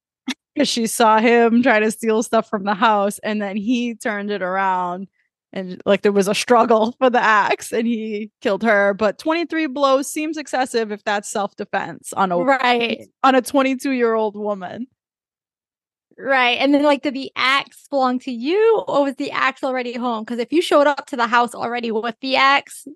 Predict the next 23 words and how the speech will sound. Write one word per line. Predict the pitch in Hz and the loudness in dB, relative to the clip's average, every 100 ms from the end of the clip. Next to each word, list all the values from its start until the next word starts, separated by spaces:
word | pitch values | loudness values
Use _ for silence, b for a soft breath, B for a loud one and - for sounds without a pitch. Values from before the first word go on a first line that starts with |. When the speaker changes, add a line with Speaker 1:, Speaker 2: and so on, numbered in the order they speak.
| _ - | _ -2
Speaker 2:
you | 269 | 2
had | 277 254 | 2 0
intentions. | 226 240 226 - 190 - - 220 - _ _ _ _ b b _ _ | -2 -2 -4 -6 -10 -12 -14 -16 -16 _ _ _ _ b b _ _
Speaker 1:
He, | - 262 269 - | -4 0 0 2
no, | 254 233 190 | 2 2 -2
so | - 220 | -4 -4
he | 240 | -4
claims | 226 262 254 277 | -4 -2 0 2
Speaker 2:
He | 247 | 0
Speaker 1:
it | 214 | 0
was, | 220 214 - - | -2 -4 -8 -8
like, | 208 196 | -8 -6
she's | - - 240 214 | -8 -2 -2 0
the | 233 | 0
one | 214 | 2
who | 214 | 0
came | 202 208 196 | -2 -4 -4
at | 190 | -4
him | 208 196 | -4 -4
with | 185 | -6
an | 175 | -8
axe. | - 254 240 | -8 -10 2
Speaker 2:
Right, | 302 269 262 | 2 2 -2